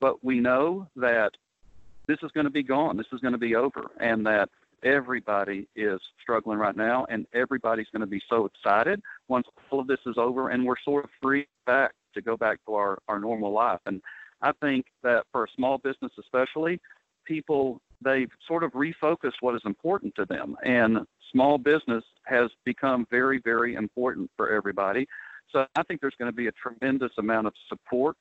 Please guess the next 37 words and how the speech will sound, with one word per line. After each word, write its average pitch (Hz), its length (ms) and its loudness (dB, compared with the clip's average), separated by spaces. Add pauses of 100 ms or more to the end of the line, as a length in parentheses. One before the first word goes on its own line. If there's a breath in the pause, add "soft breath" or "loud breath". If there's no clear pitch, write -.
(120)
once 131 240 -2
this 139 160 -2
is 139 140 -2
over 139 300 2
for - 120 -10
businesses 127 500 0
like 123 200 2
ourselves 120 420 2
and 117 100 0
other 117 280 0
small 117 200 2
businesses, 120 600 -2
where 110 240 4 (480 loud breath)
people 151 300 0
have 127 140 2 (120)
sort 139 220 4
of 113 140 2 (300)
evaluated 135 760 2
their 113 120 2
values 117 580 0
again 101 460 -4
and, 107 400 -4
and 110 160 -2
what 123 180 2
is 120 120 -2
important 120 460 -4
to 107 80 -2
them 104 300 -2 (340 loud breath)
by 110 80 0
looking 117 280 0
around 113 340 0
and 101 160 -2
seeing 110 240 -2
what's 104 180 -2
happening 104 400 0
to 107 100 -4
the, 95 220 0